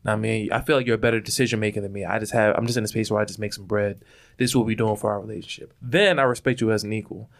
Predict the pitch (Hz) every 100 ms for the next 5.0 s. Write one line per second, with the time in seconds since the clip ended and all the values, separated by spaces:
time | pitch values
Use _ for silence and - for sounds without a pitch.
0 | - _ - 117 123 143 143 147 165 165
1 | 170 156 135 120 - - 127 139 151 170
2 | 208 208 - _ _ _ _ - 135 165
3 | 170 170 165 165 120 127 120 - 143 143
4 | 139 135 139 143 151 - 156 165 -